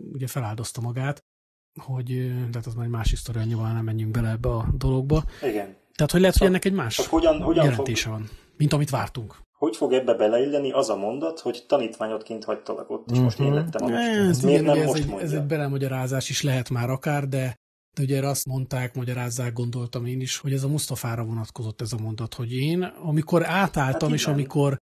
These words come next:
Speaker 1: amikor ott hagytalak téged, akkor, akkor én voltam a tanítvány. De most már én vagyok a mester.
Speaker 2: Ez
Speaker 1: Viszont
Speaker 2: az, de
Speaker 1: nem
Speaker 2: pontosan,
Speaker 1: csak most már a mester, hanem
Speaker 2: pontosan
Speaker 1: már amikor most összecsaptak is, szinte már, mm, olyan szinten volt, mint egy
Speaker 3: Leiskolázta.
Speaker 1: mester, és leiskolázta, tehát igen.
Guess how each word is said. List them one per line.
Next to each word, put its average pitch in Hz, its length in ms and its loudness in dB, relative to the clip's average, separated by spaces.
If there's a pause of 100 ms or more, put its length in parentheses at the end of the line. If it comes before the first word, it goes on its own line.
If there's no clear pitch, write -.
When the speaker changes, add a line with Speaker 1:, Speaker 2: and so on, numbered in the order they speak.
(200)
Speaker 1:
amikor 156 260 2
ott 208 120 2
hagytalak 127 560 -2
téged, 127 400 0
akkor, 156 360 0
akkor 151 360 -2
én 127 100 0
voltam 139 280 0
a 170 40 0
tanítvány. 110 580 -2 (240)
De 156 60 4
most 160 200 2
már 170 120 4
én 170 100 4
vagyok 175 240 2
a 190 40 2
mester. 170 420 2
Speaker 2:
Ez 180 160 4
Speaker 1:
Viszont 202 180 10
Speaker 2:
az, 202 60 0
de 226 60 2
Speaker 1:
nem 330 100 6
Speaker 2:
pontosan, 143 340 6
Speaker 1:
csak 151 100 8
most 135 120 2
már 131 100 2
a 135 60 0
mester, 147 400 2
hanem 180 240 2
Speaker 2:
pontosan 185 240 6
Speaker 1:
már 190 100 8
amikor 185 220 0
most - 260 -2
összecsaptak 139 580 -6
is, 151 120 0
szinte 143 380 -2
már, 151 400 -2
mm, 143 500 -8
olyan 131 380 0
szinten - 0 -
volt, - 0 -
mint 151 220 0
egy 117 60 -2
Speaker 3:
Leiskolázta. 113 520 6
Speaker 1:
mester, 147 280 2
és 147 100 -2
leiskolázta, 120 720 -4
tehát 127 280 -6
igen. 113 220 -10